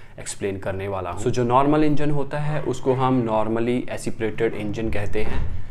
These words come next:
जिसमें हम जो फ्यूल में, आ, फ्यूल मिक्सचर जो हम डालते हैं उसमें कोई भी हमें एक्सटर्नल सोर्स नहीं लगाना पड़ता या बाहरी कोई फोर्स नहीं लगानी पड़ती।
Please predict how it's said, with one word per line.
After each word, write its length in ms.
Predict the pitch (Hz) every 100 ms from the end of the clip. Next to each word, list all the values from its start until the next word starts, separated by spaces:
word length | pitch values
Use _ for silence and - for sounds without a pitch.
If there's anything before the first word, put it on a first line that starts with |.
| - -
जिसमें 340 | 120 117 127 131
हम 300 | 127 131 127
जो 280 | 127 110 104
फ्यूल 380 | 107 117 120
में, 400 | 117 113 107 95
आ, 220 | 101 95 90
फ्यूल 340 | - 120 110
मिक्सचर 480 | 107 101 - 139 127
जो 140 | 120
हम 180 | 117 104
डालते 380 | 90 85 85 104
हैं 140 | 117
उसमें 400 | 113 101 113 107
कोई 220 | 107 113
भी 140 | 120 120
हमें 380 | 110 107 110 110 - - - - -
एक्सटर्नल 560 | - - 135 131 131 127
सोर्स 420 | - 113 107 110
नहीं 220 | 101 113
लगाना 320 | 107 92 92
पड़ता 400 | 90 85 82 101
या 200 | 113 107
बाहरी 440 | 101 92 92 110 113
कोई 400 | - 107 104 101 - -
फोर्स 340 | 139 135 127
नहीं 180 | 107 98
लगानी 320 | 95 87 90
पड़ती। 480 | 82 78 - 80